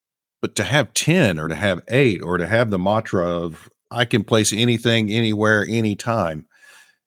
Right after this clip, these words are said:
it gets back to the old adage. Yes, you may have the capability to do that. Yes, you may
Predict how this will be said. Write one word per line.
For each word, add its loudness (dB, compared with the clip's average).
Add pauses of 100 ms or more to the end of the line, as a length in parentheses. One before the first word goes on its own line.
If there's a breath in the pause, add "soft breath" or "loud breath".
(360)
it -12
gets 0
back 2
to 0
the 2
old 4
adage. 0 (1400 soft breath)
Yes, 0
you -4
may 0
have 0
the -2
capability 0
to -4
do 0
that. -2
Yes, 0
you 0
may 2